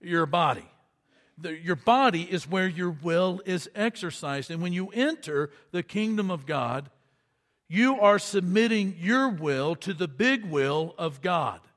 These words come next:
And that's one of the things that happens at baptism. Baptism is not just a public declaration of faith. It is not merely the forgiveness of sins,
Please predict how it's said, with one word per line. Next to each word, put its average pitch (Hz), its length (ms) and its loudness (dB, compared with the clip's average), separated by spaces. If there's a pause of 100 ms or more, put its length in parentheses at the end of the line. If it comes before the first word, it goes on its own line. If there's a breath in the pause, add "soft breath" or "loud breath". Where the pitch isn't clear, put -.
(560 soft breath)
And 190 120 2
that's 208 240 2
one 277 200 4
of 277 80 0
the 226 80 4
things 208 240 -2
that 214 100 2
happens 196 320 0
at 208 140 -2
baptism. 247 560 -2 (540 soft breath)
Baptism 240 600 0
is 214 220 -2
not 262 340 0
just 214 580 -2 (380 soft breath)
a 196 100 0
public 254 560 2 (580 soft breath)
declaration 214 840 0
of - 180 -6
faith. 233 480 0
It 202 120 -2
is 180 160 -2
not 233 440 2
merely 247 560 2
the 196 100 0
forgiveness 214 680 -4
of 190 200 -6
sins, 165 720 -6